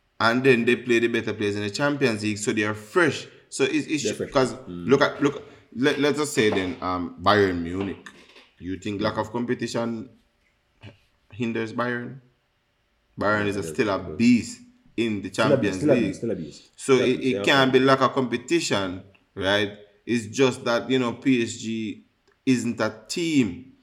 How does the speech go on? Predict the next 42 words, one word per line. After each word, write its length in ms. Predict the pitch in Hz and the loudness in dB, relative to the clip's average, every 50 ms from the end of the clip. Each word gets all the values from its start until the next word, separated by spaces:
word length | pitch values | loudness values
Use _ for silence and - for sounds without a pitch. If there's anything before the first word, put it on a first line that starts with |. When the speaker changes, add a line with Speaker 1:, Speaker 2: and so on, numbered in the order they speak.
| _ _ _ | _ _ _
Speaker 1:
You 120 | - 120 135 | -2 0 2
watch 220 | 139 127 120 - | 2 2 0 0
P 120 | 139 147 143 | 0 2 2
S 120 | 135 120 | 2 2
G 140 | 127 127 123 | 0 -2 0
defend 380 | 123 127 131 135 120 117 117 | -2 -2 0 0 0 0 -2
six 300 | 110 - - 143 131 - | -6 -6 -6 -6 -6 -8
play-, 160 | - - 127 113 | -4 -4 -4 -4
seven 300 | - - 160 143 135 135 | -2 0 0 2 2 0
players 260 | 131 131 135 127 123 120 | 2 4 4 4 4 2
defending, 720 | 127 143 139 147 131 120 110 107 101 98 95 92 95 - - _ _ - | 0 -2 0 2 2 2 2 0 0 -2 -2 -4 -6 -12 -18 _ _ -6
and 140 | - 101 104 | -4 -2 -2
the 80 | 110 117 | 0 0
next 300 | 127 120 - - - - | 0 0 0 -4 -8 -8
three, 400 | - 104 104 95 90 85 - - _ _ _ _ _ _ _ _ | -6 -4 -4 -4 -4 -6 -8 -14 _ _ _ _ _ _ _ _
they, 340 | 90 113 113 113 110 98 - | -2 0 0 2 0 -2 -2
they're, 280 | 98 110 110 107 110 104 | -4 -2 0 0 -2 -4
Speaker 2:
Mm. 140 | 82 85 | -4 -4
Speaker 1:
they're 220 | 98 113 113 110 101 | -2 0 0 0 0
at, 260 | 82 73 - - - - | -2 -4 -6 -10 -12 -2
at 140 | - 117 117 | -2 0 0
the 100 | 113 104 | 0 2
half 280 | 104 117 123 127 123 - | 6 6 8 8 6 4
line 240 | 120 110 104 95 92 | 2 0 0 0 0
walking, 480 | 98 104 107 104 104 - - 101 95 | 0 2 2 0 0 -2 -4 -4 -2
waiting 320 | 98 107 110 101 98 101 107 | -2 -2 -2 -2 -4 -6 -6
on 140 | 104 101 101 | -6 -4 -4
the 60 | 104 | -4
ball. 240 | 101 95 82 67 - | -4 -4 -4 -4 -6
That's 180 | 139 147 - - | -8 -8 -10 -12
poor. 600 | - - 185 185 180 180 156 120 - - - - - _ | -12 -6 -4 -2 0 0 0 -2 -4 -6 -12 -20 -20 _
No, 160 | - 147 165 | -10 -6 -4
that's 140 | 170 170 165 | -4 -4 -4
not 220 | 175 160 156 - | -4 -6 -6 -6
teamwork. 640 | - - 190 180 180 180 175 165 135 110 - - - - - - - - - - _ _ _ | -8 -8 -6 -4 -4 -2 -2 -2 -2 -2 -4 -10 -12 -12 -10 -10 -10 -14 -18 -20 _ _ _
That's 160 | - 202 196 | -6 -4 -2
not 200 | 196 185 180 - | -2 -2 -4 -4
Speaker 2:
So 80 | - 180 | -4 -2
who's 120 | 170 170 | 0 2
the 60 | 165 147 | 4 4
Speaker 1:
teamwork. 220 | 135 135 139 165 | 4 4 4 2
Speaker 2:
biggest? 340 | 151 139 127 117 - - | 2 2 0 -2 -2 -6